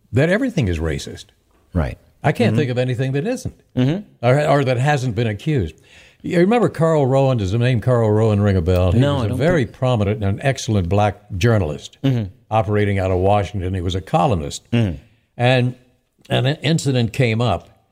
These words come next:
Speaker 1: that in Washington that actually got some government workers fired
Speaker 2: Mm-hmm.
Speaker 1: for words that they'd used, a word that they used. And Carl Rowan writing about, lamenting the fact that how this was all, this, this foolishness was beclouding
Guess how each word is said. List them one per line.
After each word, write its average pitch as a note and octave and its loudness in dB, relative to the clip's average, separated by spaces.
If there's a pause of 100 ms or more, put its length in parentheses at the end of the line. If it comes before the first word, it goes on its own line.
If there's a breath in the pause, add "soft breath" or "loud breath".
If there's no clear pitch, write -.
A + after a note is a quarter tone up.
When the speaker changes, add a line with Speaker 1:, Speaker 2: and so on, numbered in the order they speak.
(240)
Speaker 1:
that A2+ 2
in G#2 2
Washington A#2 0
that G#2 2
actually A#2 0
got G#2+ 0
some F#2 -4
government G#2+ 2
workers G2+ 0
fired F2+ 0 (120)
Speaker 2:
Mm-hmm. G#2 0
Speaker 1:
for G2 0
words G#2+ 2
that G2 -4
they'd F#2+ 0
used, B2+ 2
a F#2+ 0
word A#2 2
that F2+ -6
they F2+ -4
used. F2+ 0 (640 soft breath)
And B2 2
Carl E3+ 2
Rowan C#3 4
writing C#3+ 0
about, G#2 0
lamenting A#2 0
the E2 -6
fact E2 -6
that G2+ 0
how C3+ 0
this C3+ -2
was A#2+ 0
all, F#3 2
this, C3+ 0
this C3 -2
foolishness A2 -2
was G#2+ 0
beclouding A2 0